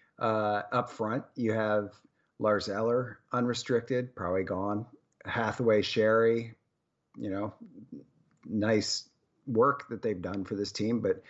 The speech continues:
you know, do you re-sign those guys in their thirties? Uh, you know, Marcus Johansson, same thing. Uh, Nicolas Aube-Kubel, who's apparently on the Capitals.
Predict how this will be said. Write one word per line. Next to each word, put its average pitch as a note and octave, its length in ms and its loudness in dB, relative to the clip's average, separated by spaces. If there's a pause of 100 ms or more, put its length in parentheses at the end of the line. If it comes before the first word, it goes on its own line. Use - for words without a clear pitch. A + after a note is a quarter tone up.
(300)
you B2 80 2
know, G2+ 220 4
do F#2 140 -2
you G#2 100 2
re-sign G#2+ 480 0
those F#2+ 220 2
guys C3 340 2
in C3+ 80 2
their C3 180 2
thirties? D3 520 -4 (360)
Uh, A2 720 0 (100)
you A#2+ 80 -6
know, F#2+ 120 -4
Marcus G#2 360 -2
Johansson, G2+ 520 -4
same A2 240 0
thing. B2 400 0 (120)
Uh, G2+ 440 0 (840)
Nicolas A2+ 520 4
Aube-Kubel, A2+ 720 2
who's G#2 160 -2
apparently G2+ 480 -2
on G2+ 140 0
the G2 80 -2
Capitals. G2+ 600 0